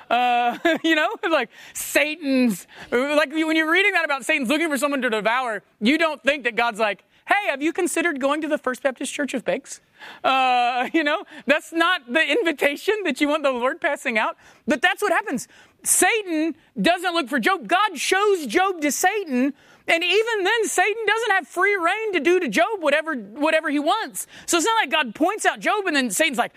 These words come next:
"Ha ha, now I can do whatever." God still has to give him permission to afflict Job. So Job chapter one, verse twelve, And the Lord said to Satan, 'Behold,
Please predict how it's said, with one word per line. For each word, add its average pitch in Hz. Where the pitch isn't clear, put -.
"Ha 226
ha, 285
now 269
I 269
can 262
do 269
whatever." 240
God 254
still 269
has 247
to 226
give 262
him 277
permission 285
to 240
afflict 254
Job. 190
So 180
Job 202
chapter 202
one, 190
verse 165
twelve, 233
And 233
the 226
Lord 269
said 330
to 403
Satan, 233
'Behold, 285